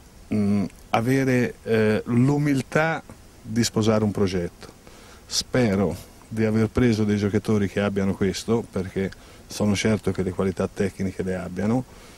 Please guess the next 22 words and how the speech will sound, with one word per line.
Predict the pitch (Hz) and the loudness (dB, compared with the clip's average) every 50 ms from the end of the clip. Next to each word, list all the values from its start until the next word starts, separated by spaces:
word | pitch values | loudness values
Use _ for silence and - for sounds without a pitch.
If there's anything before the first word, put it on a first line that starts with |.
| - - - - - - | -20 -20 -20 -20 -20 -10
perché | - 92 98 - - 104 | -6 -6 -6 -4 -4 -4
sono | 98 - - 101 101 95 | -4 -2 -2 -2 -2 0
calciatori, | 87 104 98 92 - 98 95 - 107 104 104 101 98 95 85 - - - - | -2 -2 -4 -2 -2 -2 -2 2 2 4 4 4 2 0 -2 -6 -12 -18 -10
eh, | - 101 87 85 85 - | -8 -8 -8 -8 -10 -6
qualcuno | - 104 104 - - 104 104 98 | -6 -6 -6 -4 -4 -2 0 0
conosciuto, | 90 - 101 101 90 - - - 107 101 95 - 92 | 0 0 0 0 -2 -2 0 0 0 0 0 -2 -2
qualcuno | - - 90 92 - - 110 104 98 | -2 -2 -4 -6 -4 -4 -2 0 0
un | 98 | 0
po' | - - 104 | 2 2 2
meno, | 101 113 120 110 107 107 101 98 98 | 2 4 4 4 4 4 4 2 2
però | - - 98 101 107 107 - - - - - - - - - - | 2 2 2 2 4 2 2 0 -4 -16 -20 -20 -20 -20 -20 -18
sono | - - 107 107 | -4 0 2 2
calciatori | 92 107 101 92 - 104 98 - 113 110 104 101 | 2 2 0 0 0 -2 0 2 2 2 2 2
che | - 104 98 | 0 0 0
già | 92 101 104 | 2 2 2
hanno | 104 101 98 98 98 95 95 95 92 - - - - | 2 2 2 2 0 0 2 0 0 -2 -4 -12 -14
giocato | 92 101 101 101 92 - 107 104 104 104 95 - - 98 | -10 -4 -2 -2 -2 0 0 0 2 0 0 -2 -2 -2
e | 95 | 0
hanno | 95 95 95 90 | 0 -2 -2 -2
fatto | - 107 104 98 - 92 | 0 -2 -2 -2 -2 -4
dei | 92 92 | -4 -2
campionati. | - 104 110 107 - 127 127 127 123 120 113 - 120 120 107 | 0 0 0 2 2 2 2 2 0 -2 -2 0 0 -2 -2